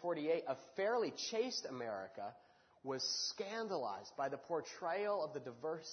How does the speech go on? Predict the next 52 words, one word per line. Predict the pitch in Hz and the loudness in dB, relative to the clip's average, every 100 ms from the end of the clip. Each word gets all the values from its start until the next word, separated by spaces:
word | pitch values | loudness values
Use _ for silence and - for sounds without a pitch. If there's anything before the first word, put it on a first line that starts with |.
| - | -6
sexual | 151 - - 127 | -6 -6 -14 -14
practices | 139 127 - - 117 | -8 -10 -10 -12 -8
that | 117 | -6
his | 110 | -8
study | - 110 104 180 | -8 -12 -10 -6
highlighted. | 196 95 98 | -4 -4 -6
And | 120 | -6
in, | 123 - - - | -6 -8 -8 0
and | 170 | 0
in | |
many | 190 233 | 2 2
ways, | 160 139 | 2 0
his | 151 | -4
research | 135 180 208 180 - | -4 -2 -2 -4 -4
paved | 180 170 | -8 -6
the | 165 | -4
way | 156 | -2
to | 156 | -2
the | 143 | -4
sex | - 139 - | -4 -6 -6
revolution | 147 135 135 135 135 | -8 -6 -6 -6 -6
that | 117 | -4
would | 120 | -6
occur | - | -4
a | 123 | -4
decade | 123 123 117 | -4 -8 -8
later, | 113 117 87 - _ _ _ _ | -8 -8 -12 -20 _ _ _ _
in | |
the | 117 | -6
nineteen | 127 123 135 123 | -4 -4 -8 -10
sixties. | - - - 92 - - - - _ _ _ _ | -6 -6 -8 -16 -18 -20 -20 -20 _ _ _ _
And | 143 | -12
from | 127 139 | -6 -2
there | 131 170 160 151 - | 4 6 6 4 0
on, | 147 180 123 | -2 -2 -4
it | 123 | -6
was | 123 | -8
kind | 143 127 | -6 -2
of | |
off | 135 135 - | 2 0 0
to | 139 | -8
the | |
races. | 123 127 143 - - - - _ _ _ - | -6 -6 -6 -8 -12 -14 -20 _ _ _ -2
And | 143 | 0
I | |
mean, | 143 147 | 2 0
today, | 147 143 190 170 | 0 4 4 4
when | 143 135 | 2 0
you | |
look | 139 143 202 226 | -2 2 2 2
at | 202 | 2
our | 156 | 2